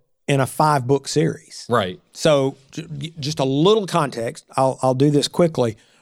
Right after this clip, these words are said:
Speaker 1: About a decade ago, we started trying to figure out what do the best organizations in the world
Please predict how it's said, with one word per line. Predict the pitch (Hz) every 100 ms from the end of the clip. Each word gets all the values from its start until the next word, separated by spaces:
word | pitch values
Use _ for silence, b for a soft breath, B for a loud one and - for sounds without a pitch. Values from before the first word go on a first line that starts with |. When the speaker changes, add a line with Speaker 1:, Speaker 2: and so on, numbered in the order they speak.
| b _ _ _ _ _ _ _ _ -
Speaker 1:
About | 143 123 160 185
a | 151
decade | 127 156 160 131 120
ago, | 113 113 110 110 113 127
we | 131 165
started | - 151 131 120
trying | - 127 123
to | 120
figure | - 131 127 123 113
out | 113 110 - _ -
what | 156
do | 131 127
the | 123
best | 107 - 151 151 147 - 143
organizations | 135 127 120 117 120 123 - 117 113
in | 131 123
the | 110
world | 113 107 117 139 139 110 113 110